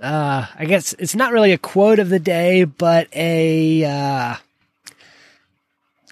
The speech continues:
little poem. I don't know what you call it. Just a little writing. This one from Sam Levinson, "In one era and out the other. For attractive lips, speak words of kindness. For lovely eyes, seek out the good in people.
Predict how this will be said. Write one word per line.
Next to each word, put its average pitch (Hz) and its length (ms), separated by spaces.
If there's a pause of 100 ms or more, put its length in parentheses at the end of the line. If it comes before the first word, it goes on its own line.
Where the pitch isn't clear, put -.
(140)
little 151 240
poem. 196 580
I 147 100
don't 160 120
know 151 100
what 147 180
you 139 60
call 135 320
it. 123 120
Just 147 180
a 175 40
little 175 220
writing. 147 540
This 196 200
one 233 120
from 180 180
Sam 175 460
Levinson, 151 680 (480)
"In 220 220
one 233 240
era 180 560
and 139 180
out 156 300
the 147 220
other. 107 320 (720)
For 196 180
attractive 240 500
lips, 160 600
speak - 400
words 147 200
of 127 120
kindness. 120 600
For 143 240
lovely 185 340
eyes, 131 400 (300)
seek - 240
out 247 160
the 220 80
good 214 160
in 220 100
people. 123 320